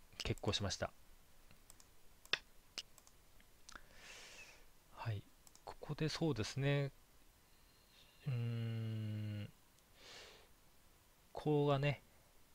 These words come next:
えー、黒はここの下がりのコウ立てもね、ありそうですし、うん、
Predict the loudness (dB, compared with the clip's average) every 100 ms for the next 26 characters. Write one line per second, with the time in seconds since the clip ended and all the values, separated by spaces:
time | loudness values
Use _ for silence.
0 | -20 -20 -20 -20 -20 -20 -20 -20 -20 -20
1 | -20 -20 -20 -6 -2 2 2 2 2 0
2 | 0 -2 -6 -14 -20 -20 -20 -10 2 6
3 | 10 10 8 2 -14 -20 -4 -2 4 4
4 | 4 2 6 8 8 8 4 2 0 2
5 | 4 8 10 10 8 6 6 4 6 6
6 | 6 4 4 0 -4 2 2 2 -6 -18
7 | -14 -14 -14 -14 -16 -20 -20 -20 -20 -20
8 | -20 -20 -20 -20 -20 -20 -20 -20 -20 -20
9 | -20 -20 -20 -20 -20 -20 -20 -20 -20 -16
10 | -6 -4 -4 -4 -6 -8 -10 -12